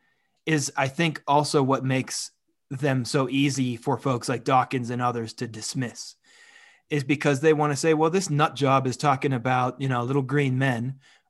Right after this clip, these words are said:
or seeing her grandmother in a halo of light or whatever." And so, you know, eh, it's just, this is trash. This is somebody, this is a lunatic raving on the corner or whatever, or they were just hallucinating, you know,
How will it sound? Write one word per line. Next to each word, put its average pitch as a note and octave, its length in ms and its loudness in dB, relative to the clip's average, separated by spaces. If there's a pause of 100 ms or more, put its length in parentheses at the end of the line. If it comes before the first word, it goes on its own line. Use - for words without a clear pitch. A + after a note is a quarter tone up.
or B2+ 680 0
seeing D3 300 0
her C3+ 100 0
grandmother C3 680 0
in B2 140 -4
a A#2 140 -6
halo C3 460 0
of A2+ 160 -6
light B2+ 460 0
or A#2+ 100 -10
whatever." A#2 520 -10 (720)
And D#3 320 0
so, D3+ 460 2
you E3 100 -4
know, D3 200 -4 (160)
eh, D#3 220 -4 (120)
it's D#3 140 -10
just, - 220 -6 (340)
this C#3 180 -6
is C#3 140 -6
trash. D3 460 0
This C3 200 -10
is B2+ 100 -6
somebody, B2+ 480 -2
this B2+ 160 -8
is C#3 60 -10
a B2+ 420 -2
lunatic C#3 680 -2
raving C3+ 440 -2
on B2+ 140 -2
the B2 80 -6
corner C3 460 -4
or A2+ 40 -8
whatever, A#2 520 -12 (280)
or F#3 140 6
they F3 120 8
were D#3+ 100 4
just C#3+ 160 0
hallucinating, A#2+ 760 0
you B2 120 -4
know, A#2 380 -6